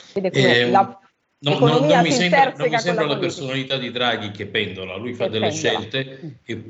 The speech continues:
Speaker 2: e poi va avanti diritto, e ecco, fortunatamente che è così,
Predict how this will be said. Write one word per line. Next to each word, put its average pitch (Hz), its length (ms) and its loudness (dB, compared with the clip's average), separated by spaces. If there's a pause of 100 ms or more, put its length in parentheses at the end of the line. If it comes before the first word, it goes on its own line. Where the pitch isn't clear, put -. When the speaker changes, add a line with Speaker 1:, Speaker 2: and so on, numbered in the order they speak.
(140)
Speaker 2:
e 113 120 -6
poi 127 200 4
va 113 220 4
avanti 113 420 0
diritto, 110 480 -2
e 101 180 -2
ecco, 98 220 -8
fortunatamente 107 800 0
che 95 100 2
è 101 40 4
così, 110 580 0